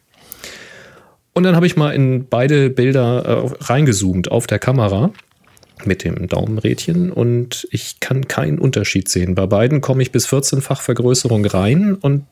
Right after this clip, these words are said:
ich sehe bei keinem mehr oder weniger Details als beim anderen. Jetzt weiß ich natürlich nicht, ob das bei verschiedenen Olympussen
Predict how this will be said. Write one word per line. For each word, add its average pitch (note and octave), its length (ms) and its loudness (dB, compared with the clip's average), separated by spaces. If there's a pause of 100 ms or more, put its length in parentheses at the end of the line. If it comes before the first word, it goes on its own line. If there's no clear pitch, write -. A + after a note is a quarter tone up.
ich - 380 -10
sehe B2 400 0
bei A#2 260 0
keinem B2 560 2
mehr A2+ 320 2
oder A2 300 2
weniger A2 360 2
Details G2+ 540 -2
als - 320 -8
beim G2 380 -4 (200)
anderen. F#2 440 -2 (760)
Jetzt - 160 -6
weiß A2 140 2
ich B2+ 60 2
natürlich A#2 420 0
nicht, D#3 320 2
ob C#3 140 -2
das B2+ 160 0
bei A2+ 160 0
verschiedenen B2 480 0
Olympussen A2+ 720 0